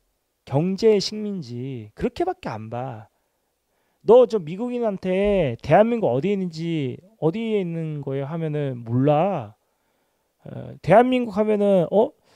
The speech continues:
한국 하면은 노스 코리아냐, 사우스 코리아냐, 그거는 좀 지식이 있는 사람이고, 대한민국 하면요,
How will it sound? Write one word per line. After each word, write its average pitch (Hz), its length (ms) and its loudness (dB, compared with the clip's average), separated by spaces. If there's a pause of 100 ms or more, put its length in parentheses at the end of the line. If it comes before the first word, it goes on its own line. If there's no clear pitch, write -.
(460)
한국 254 440 -8
하면은 202 760 -2
노스 226 540 2
코리아냐, 175 680 0
사우스 233 440 -2
코리아냐, 160 680 -4 (140)
그거는 214 360 2
좀 180 240 -4
지식이 165 300 -8
있는 147 180 -4
사람이고, 127 800 -4 (520)
대한민국 233 500 2
하면요, 160 800 2